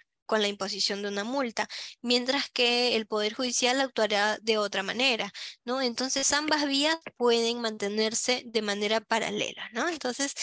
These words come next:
eh, sunafil puede sancionar la desnaturalización del contrato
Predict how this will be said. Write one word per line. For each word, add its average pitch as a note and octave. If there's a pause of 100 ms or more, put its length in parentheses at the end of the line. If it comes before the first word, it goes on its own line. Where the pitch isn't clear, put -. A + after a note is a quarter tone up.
(380)
eh, A3+
sunafil C4+
puede C#4+
sancionar B3+
la A#3+
desnaturalización G#3+
del A#3+
contrato B3